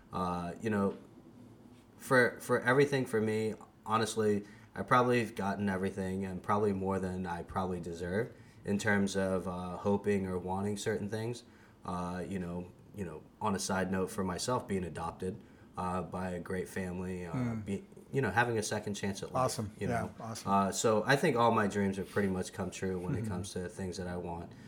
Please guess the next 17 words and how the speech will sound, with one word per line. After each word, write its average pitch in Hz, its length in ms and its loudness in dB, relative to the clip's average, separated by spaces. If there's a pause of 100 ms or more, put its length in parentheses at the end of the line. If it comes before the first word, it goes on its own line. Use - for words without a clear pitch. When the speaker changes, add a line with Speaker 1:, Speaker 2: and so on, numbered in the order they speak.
(160)
Speaker 1:
Yes, 110 280 0
we 95 140 0
could 95 120 -2
all 92 160 0
wish 87 260 -4
for, 90 340 -4
you 87 160 -6
know, 76 260 -10 (640)
financial 95 560 0
stability 90 640 -4
for - 140 -6
the 90 80 -4
rest 90 260 -6
of 95 100 -4
our 87 120 -6
lives, 87 360 -6
but 101 280 -2